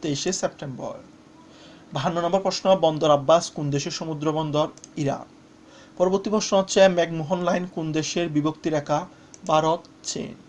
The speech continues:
চুয়ান্ন নম্বর প্রশ্ন, মধ্যযুগের গৌড়নগরীর অংশবিশেষ বাংলাদেশের কোন জেলায় অবস্থিত? চাঁপাইনবাবগঞ্জ। পঞ্চান্ন নম্বর প্রশ্ন, এশিয়ান ডেভেলপমেন্ট ব্যাংকের প্রধান কার্যালয় কোথায়?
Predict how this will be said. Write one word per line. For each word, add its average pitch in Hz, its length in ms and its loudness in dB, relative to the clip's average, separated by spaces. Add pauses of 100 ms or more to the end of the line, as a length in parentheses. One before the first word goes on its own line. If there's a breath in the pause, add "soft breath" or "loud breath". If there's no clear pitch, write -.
(720 loud breath)
চুয়ান্ন 180 220 4
নম্বর 185 160 4
প্রশ্ন, 202 320 6
মধ্যযুগের 180 640 0
গৌড়নগরীর 151 760 2
অংশবিশেষ 160 640 -2
বাংলাদেশের 147 520 -2
কোন 151 260 -6
জেলায় 147 280 2
অবস্থিত? 151 580 -4
চাঁপাইনবাবগঞ্জ। 147 1040 -4 (640 loud breath)
পঞ্চান্ন 190 300 0
নম্বর 185 160 4
প্রশ্ন, 202 280 0
এশিয়ান 196 360 2
ডেভেলপমেন্ট 180 500 4
ব্যাংকের 180 260 2
প্রধান 175 320 0
কার্যালয় 165 360 2
কোথায়? 151 380 2